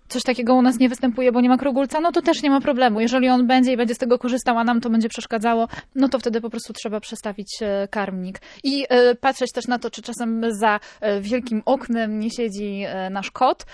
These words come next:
<laughs> który patrzy sobie, e, tak, za, na, na te ptaki, które przylatują, bo może przez to też niechętnie będą ptaki przelatywały, a my się zastanawiamy, dlaczego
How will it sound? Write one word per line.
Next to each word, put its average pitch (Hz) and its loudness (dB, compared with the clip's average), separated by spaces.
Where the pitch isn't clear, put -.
<laughs> 294 4
który 269 6
patrzy 254 -2
sobie, 214 -2
e, 196 0
tak, 214 -6
za, 202 -4
na, 196 -8
na 196 -8
te 202 -10
ptaki, 214 -10
które 208 -8
przylatują, 214 -4
bo 233 -2
może 269 2
przez 262 -12
to - -6
też 240 -8
niechętnie 254 4
będą 202 -4
ptaki - -10
przelatywały, 202 -2
a 214 -2
my 220 -2
się 233 -8
zastanawiamy, 220 -2
dlaczego 247 -2